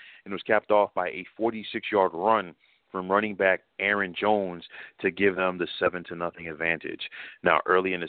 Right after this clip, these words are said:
second quarter, New Orleans' offense would get going as they put together a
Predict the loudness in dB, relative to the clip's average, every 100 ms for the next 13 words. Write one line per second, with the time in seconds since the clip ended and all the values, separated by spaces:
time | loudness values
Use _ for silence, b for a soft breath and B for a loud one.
0 | -2 -2 -2 0 2 2 0 2 4 4
1 | -2 -6 2 2 2 -6 -10 -8 -8 -6
2 | -6 -2 -2 -2 -6 B B B -2 0
3 | 2 0 2 2 2 0 -4